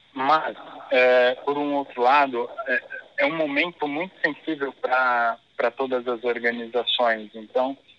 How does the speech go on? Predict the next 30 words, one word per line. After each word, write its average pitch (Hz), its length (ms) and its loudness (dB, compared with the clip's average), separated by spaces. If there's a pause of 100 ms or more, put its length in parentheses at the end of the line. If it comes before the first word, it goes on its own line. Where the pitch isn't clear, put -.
(120)
a 120 120 4
recomendação 147 840 -2
é 147 60 -4
que 143 100 -10
a - 20 -6
pessoa, 143 520 0 (340)
ela, 123 680 2 (220)
ela 131 220 2
comunique, 247 1120 -6
ela 123 180 2
se - 180 -4
comunique 135 800 -6 (400)
no 135 100 -6
momento 147 380 -2
em 170 40 -4
que 175 80 -2
ela 160 160 4
tem 165 200 -4
o 165 40 -4
domínio 143 420 -4
dessas 110 360 -6
informações. 113 720 -8
Ou 127 100 -6
seja, 117 380 0
é 120 40 4
uma 139 180 -2
decisão 139 420 -6
muito 147 380 -8
particular 135 920 0
dela. 101 380 -2